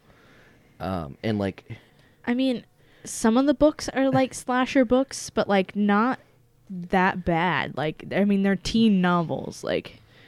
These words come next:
Speaker 1: yeah, and I, I just think, again, I, I, I listened to the Goosebuds. They watched it and then reviewed 'em 'cause it was, like, it was two, it was three one, hour and a half movies that came out,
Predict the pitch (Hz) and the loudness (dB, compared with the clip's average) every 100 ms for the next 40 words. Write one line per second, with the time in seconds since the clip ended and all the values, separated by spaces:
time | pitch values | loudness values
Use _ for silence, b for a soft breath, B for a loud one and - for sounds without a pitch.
0 | b b - 131 98 - 123 120 90 131 | b b -2 0 0 0 0 0 0 2
1 | 135 - 127 113 - - _ _ _ _ | 0 2 4 4 0 -12 _ _ _ _
2 | _ _ _ _ _ b b b b b | _ _ _ _ _ b b b b b
3 | b b b b b _ _ _ _ _ | b b b b b _ _ _ _ _
4 | _ _ 123 110 95 104 117 135 147 - | _ _ -4 -2 0 2 4 6 6 4
5 | 110 127 131 - 117 117 110 104 110 110 | 2 4 4 4 0 2 0 2 0 0
6 | - 98 85 135 - - - _ _ b | -2 -2 -4 -10 -18 -20 -20 _ _ b
7 | b b b b 117 117 101 104 98 - | b b b b 4 4 4 2 0 -2
8 | 98 - - 101 98 98 95 98 101 87 | -4 -4 -6 -4 -4 -4 -6 -4 -4 -4
9 | 87 - 101 98 107 101 - 117 104 - | -6 -4 0 0 0 -4 -2 0 0 2
10 | - 120 113 - B B B B 127 120 | 4 6 4 0 B B B B 2 2
11 | - 151 151 147 113 - 107 117 110 113 | 0 0 2 2 2 0 2 2 4 2
12 | 95 98 98 82 78 76 - 87 78 76 | 0 -2 -2 -4 -6 -6 -4 -4 -4 -6